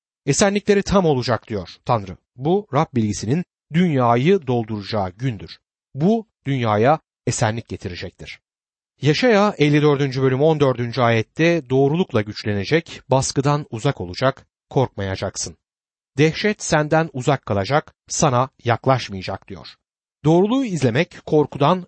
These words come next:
özgürlüktür. Şimdi harika bir ayete geldik. Lütfen dikkat edin. Yeşaya elli dördüncü bölüm on yedinci ayet. "Ama sana karşı yapılan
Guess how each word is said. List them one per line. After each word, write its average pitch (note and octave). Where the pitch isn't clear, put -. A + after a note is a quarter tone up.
özgürlüktür. A#2+
Şimdi G#3
harika C3+
bir F#3
ayete A2
geldik. F#2
Lütfen C#3+
dikkat A#2
edin. F2+
Yeşaya G3
elli C#3+
dördüncü C#3+
bölüm F#3
on F3
yedinci G2+
ayet. F2+
"Ama G3
sana G#3+
karşı G3
yapılan F3